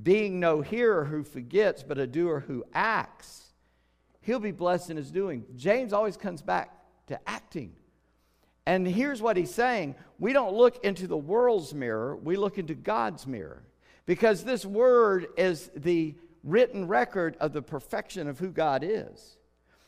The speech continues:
And as we keep looking at that example, what happens? We, we start wanting to look like God.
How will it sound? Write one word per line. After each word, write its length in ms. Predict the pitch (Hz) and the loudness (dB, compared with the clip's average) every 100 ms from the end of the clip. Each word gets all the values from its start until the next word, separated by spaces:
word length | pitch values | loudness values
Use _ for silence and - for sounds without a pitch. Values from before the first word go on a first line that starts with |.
| _ - | _ 4
And 160 | 214 | 4
as 140 | 196 180 | 4 2
we 120 | 196 | 0
keep 360 | 196 269 254 | 0 -4 -2
looking 460 | 208 240 233 214 196 | 4 4 2 -6 -2
at 240 | 175 175 147 | 2 2 4
that 280 | 165 160 - | 2 2 -2
example, 1080 | 147 139 202 247 269 220 135 131 147 196 - _ _ _ _ _ _ _ _ - | -6 -6 -6 -4 -4 -4 -4 -2 -4 -8 -14 _ _ _ _ _ _ _ _ 0
what 160 | 151 | 2
happens? 520 | 185 175 - 123 98 107 | 4 2 0 -6 -8 -6
We, 300 | 147 160 - _ _ _ - | -2 -2 -4 _ _ _ -8
we 140 | 151 | -6
start 420 | - 185 180 165 | -4 0 2 2
wanting 300 | 139 165 160 139 | -2 -4 -6 -8
to 100 | 143 | -6
look 220 | 143 - | -6 -6
like 220 | 127 - | -6 -4
God. 400 | 139 156 - | -2 -2 -4